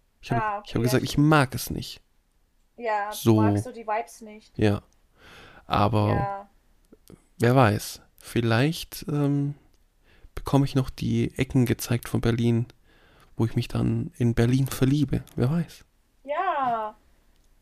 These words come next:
Speaker 2: Liebe ohne erwa-, äh, unerwartete Liebe.
Speaker 1: Unerwartete Liebe, genau. Oh, das hört sich an wie so eine A-R-D-Sendung, so um neunzehn Uhr fünfzehn.
Speaker 2: <laughs>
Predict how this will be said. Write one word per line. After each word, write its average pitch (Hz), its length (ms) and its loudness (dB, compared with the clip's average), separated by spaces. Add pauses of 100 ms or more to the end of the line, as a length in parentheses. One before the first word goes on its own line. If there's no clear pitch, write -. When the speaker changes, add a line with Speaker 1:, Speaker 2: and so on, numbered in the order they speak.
(100)
Speaker 2:
Liebe 262 300 -4
ohne 247 200 2
erwa-, 233 260 4
äh, 220 380 -2 (360)
unerwartete 262 600 2
Liebe. 240 320 -14 (440)
Speaker 1:
Unerwartete 127 640 4
Liebe, 117 360 -4 (260)
genau. 113 300 -4
Oh, 107 160 0
das 98 180 0
hört 107 120 2
sich 110 180 -2
an 110 140 4
wie 117 60 2
so 110 100 0
eine 107 180 4 (580)
A-R-D-Sendung, 117 1080 4
so 104 200 0
um 107 340 0 (300)
neunzehn 117 540 4 (100)
Uhr 110 120 6
fünfzehn. 107 840 2
Speaker 2:
<laughs> - 60 -20